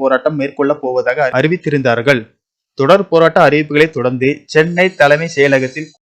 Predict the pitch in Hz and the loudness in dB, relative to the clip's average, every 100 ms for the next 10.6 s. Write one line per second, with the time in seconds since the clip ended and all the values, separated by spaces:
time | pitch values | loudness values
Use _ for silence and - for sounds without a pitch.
0 | _ _ 143 170 180 170 196 147 135 151 | _ _ 2 4 4 2 0 0 0 0
1 | 135 147 147 143 165 156 135 151 131 127 | 2 2 2 2 0 0 0 0 0 0
2 | 127 131 131 147 156 151 139 156 143 120 | -2 -4 0 0 0 0 -2 -2 -2 -2
3 | 131 127 123 131 135 110 _ 123 165 185 | -4 -8 -8 -2 -2 -2 _ -6 -2 -4
4 | 170 143 156 135 127 127 139 147 127 131 | 0 0 0 0 0 0 -2 -2 -2 -2
5 | 120 117 - - 131 202 170 180 - 156 | -4 -6 -12 -10 -2 -2 0 -2 -4 -2
6 | 160 131 131 127 123 - 131 123 180 180 | -2 0 0 0 -2 -4 -4 -2 -2 -4
7 | 127 127 131 127 127 123 _ - 185 196 | -2 0 0 -4 -8 -10 _ -4 -4 -2
8 | 175 180 185 131 143 151 165 127 139 147 | -2 -2 -2 -2 0 2 2 2 0 -2
9 | 139 131 147 120 127 175 165 170 139 156 | -4 -6 -8 -6 -2 0 0 -2 0 0
10 | 139 123 151 139 123 117 | 0 -2 -2 0 -2 -2